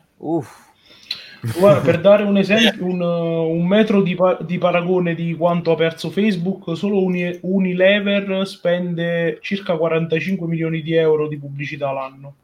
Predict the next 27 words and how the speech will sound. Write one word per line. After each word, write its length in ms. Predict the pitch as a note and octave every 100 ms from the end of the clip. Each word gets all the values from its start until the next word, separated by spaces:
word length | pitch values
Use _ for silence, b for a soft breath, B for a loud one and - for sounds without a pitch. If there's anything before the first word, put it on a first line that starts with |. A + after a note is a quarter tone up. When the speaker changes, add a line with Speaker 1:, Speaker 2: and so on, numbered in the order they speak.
| _ _ _
Speaker 2:
su 180 | - -
Facebook. 460 | - C3 C3 C#3 - _ _ _ _ _ _ _ b
Speaker 1:
E 100 | -
queste 220 | - -
Speaker 3:
Mm. 40 | E3+
Speaker 1:
sono 220 | B2+ A#2+
le 80 | A#2+
pubblicità, 640 | B2+ A#2+ A#2 A#2+ C#3+ C3+ _ _
cioè 220 | - B2 -
il 240 | B2 A#2 -
costo, 640 | - D#3 - - - A2 A2+
eh? 180 | B2+ C3+ _ _ _ _
E 80 | -
Speaker 2:
Sì, 100 | A#2
Speaker 1:
non 140 | B2 D#3+
Speaker 2:
sì. 120 | D3
Speaker 1:
quello 220 | C#3+ B2+
che 120 | A#2+
ricava. 560 | A#2+ A2+ A#2 G#2 G2+ A2 _
Insomma, 260 | _ - -
mm. 340 | - - - C#2+
Speaker 2:
Il 60 | C#3
costo 680 | F3+ F#3+ - D#3 D3 C#3 C#3
Speaker 3:
Sì. 60 |
Speaker 2:
de-, 260 | C#3 C3+ C#3
delle 160 | C#3 C3+
pubblicità. 540 | C3 C3+ C3+ C3+ -